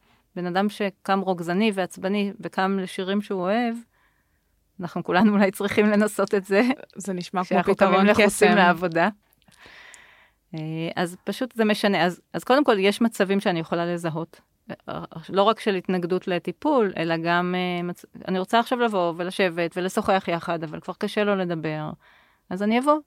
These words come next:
Speaker 1: אה, ואני אשמיע שירים, או נ-, נ-, נ-, נש-, נשיר ביחד. אה, אבל זה שוב פעם, זה מובחן.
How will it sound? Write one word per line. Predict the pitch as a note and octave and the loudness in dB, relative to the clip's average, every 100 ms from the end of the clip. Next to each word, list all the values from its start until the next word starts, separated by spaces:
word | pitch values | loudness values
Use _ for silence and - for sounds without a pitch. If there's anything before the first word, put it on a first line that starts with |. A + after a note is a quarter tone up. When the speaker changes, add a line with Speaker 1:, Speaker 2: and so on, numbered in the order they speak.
| _ _ _ | _ _ _
Speaker 1:
אה, | G3 F#3+ F#3+ F#3 | -4 -2 -2 -2
ואני | G3 G#3 | 0 0
אשמיע | G#3 G#3+ G#3+ G#3+ G#3 | 2 2 4 4 2
שירים, | - G#3+ F#3+ F#3 F3 | 0 0 2 0 -2
או | E3+ | -2
נ-, | E3+ | -4
נ-, | F3 F#3 | -4 -4
נ-, | F#3 F#3 | -2 -2
נש-, | F#3 - - | -4 -8 -4
נשיר | G3 - C4 | -4 0 2
ביחד. | A3 F#3+ D3+ - D#3 E3 - _ - _ _ _ _ _ | 4 4 2 -2 -10 -12 -18 _ -20 _ _ _ _ _
אה, | E3+ E3 E3 E3 E3 E3+ | -8 -6 -6 -8 -8 -4
אבל | F3+ | -2
זה | F3+ | -2
שוב | F#3 - A#3 | -4 -6 -2
פעם, | F#3 E3 | -2 0
זה | E3 | -2
מובחן. | E3 E3 - G#3+ F3 | -4 -6 -6 -2 -2